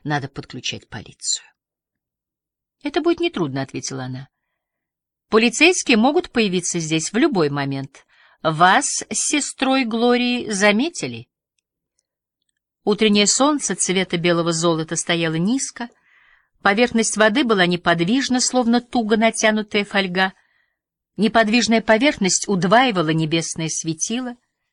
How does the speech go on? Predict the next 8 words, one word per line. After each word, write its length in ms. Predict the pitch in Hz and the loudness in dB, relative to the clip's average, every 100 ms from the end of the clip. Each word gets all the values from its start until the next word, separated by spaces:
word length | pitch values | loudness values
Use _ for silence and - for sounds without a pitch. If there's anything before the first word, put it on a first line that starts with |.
| _ _ _ _ _ | _ _ _ _ _
Городские 520 | - 202 - - 254 240 | -2 2 4 4 2 2
кварталы 580 | 220 226 - 285 285 | 2 2 2 2 4
были 180 | 180 170 | 2 0
скрыты 720 | 165 - - 202 269 277 185 - | 0 -2 0 0 0 0 -2 -2
узкой 460 | 247 320 - - 269 | -6 -2 -2 -4 -6
полоской 680 | - 220 226 220 - 202 | -2 -2 -2 -6 -8 -6
белой 400 | 185 143 151 147 | -6 -4 -4 -6
дымки. 560 | 135 123 117 117 - _ | -10 -10 -10 -12 -20 _